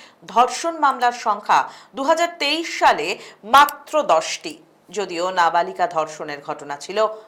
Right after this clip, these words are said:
একশো বাহাত্তরটি। রাজ্যের শিল্প ও নারী ও শিশু কল্যাণ মন্ত্রী শশী পাঁজা বলেন, "এনসিআরবির রিপোর্ট আমাদের দাবি প্রমাণ করেছে।"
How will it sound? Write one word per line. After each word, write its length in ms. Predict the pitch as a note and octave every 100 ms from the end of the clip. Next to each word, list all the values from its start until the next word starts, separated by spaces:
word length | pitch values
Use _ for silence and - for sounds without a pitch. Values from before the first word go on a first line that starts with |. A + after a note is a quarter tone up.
| _
একশো 440 | D#3 D#3 - - C#3
বাহাত্তরটি। 760 | C#3 C3 - C#3 - - B2 - _ _ _ -
রাজ্যের 360 | B3+ C#4 F4+
শিল্প 380 | F#4+ - E4 D#4
ও 200 | F#4 F#4+
নারী 440 | E4+ C4 B3+ E4 E4+
ও 100 | C4
শিশু 280 | B3+ C4+ D4+
কল্যাণ 380 | D4 C#4 C#4 C4
মন্ত্রী 300 | B3+ B3 C#4+
শশী 360 | - B3+ D#4
পাঁজা 340 | D#4 C4 A3+ A3+
বলেন, 400 | G#3 G3 A#3 D4 -
"এনসিআরবির 760 | B3+ C4+ D4+ D4 B3 C4 A#3+
রিপোর্ট 400 | A3+ A3+ A#3+ B3+ -
আমাদের 440 | F#3+ F#3+ F#3+ F#3 -
দাবি 380 | D#3 D3 D#3+ F3+ _
প্রমাণ 360 | - D#3+ D3 C#3+
করেছে।" 500 | C#3 C3 C3+ - -